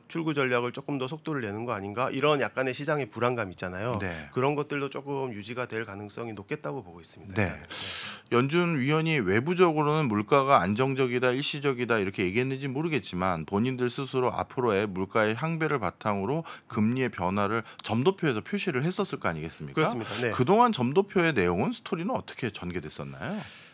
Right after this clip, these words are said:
Speaker 1: 아, 그동안 올해 에프오엠씨가 지금까지 이제 몇 번 남았습니까? 이제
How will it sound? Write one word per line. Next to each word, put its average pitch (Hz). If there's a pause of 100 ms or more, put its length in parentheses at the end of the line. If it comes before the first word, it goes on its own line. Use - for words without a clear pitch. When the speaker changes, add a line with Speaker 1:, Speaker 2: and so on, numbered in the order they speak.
(220)
Speaker 1:
아, 135
그동안 165 (160)
올해 165 (580)
에프오엠씨가 139
지금까지 127
이제 113 (160)
몇 120
번 156
남았습니까? 123
이제 120